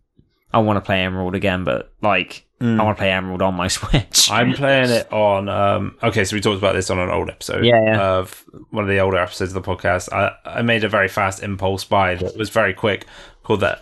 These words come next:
Speaker 2: Epilogue Operator, the G B
Speaker 1: Mm.
Speaker 2: Operator. And it's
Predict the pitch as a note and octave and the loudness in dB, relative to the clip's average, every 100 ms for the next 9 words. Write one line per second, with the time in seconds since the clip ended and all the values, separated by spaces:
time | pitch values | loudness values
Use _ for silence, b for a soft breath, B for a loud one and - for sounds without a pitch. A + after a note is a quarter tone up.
0 | - G#2 - G#2+ G2+ G2 - G2+ F#2+ F#2+ | -4 -4 0 2 4 2 -2 -4 -2 0
1 | F2+ - F#2+ F#2 F#2+ G2+ F#2 F#2+ A2 G#2 | 0 0 0 -2 -2 -2 0 2 2 2
2 | F2+ - - b b b b b _ G#2 | 0 -2 -6 b b b b b _ -2
3 | G2+ | -2